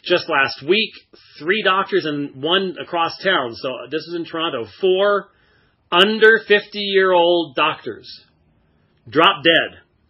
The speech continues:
after the hospitals,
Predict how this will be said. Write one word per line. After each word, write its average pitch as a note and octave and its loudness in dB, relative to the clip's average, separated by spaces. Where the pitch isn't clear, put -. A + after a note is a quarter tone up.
after F3 4
the C#3+ -6
hospitals, E3 0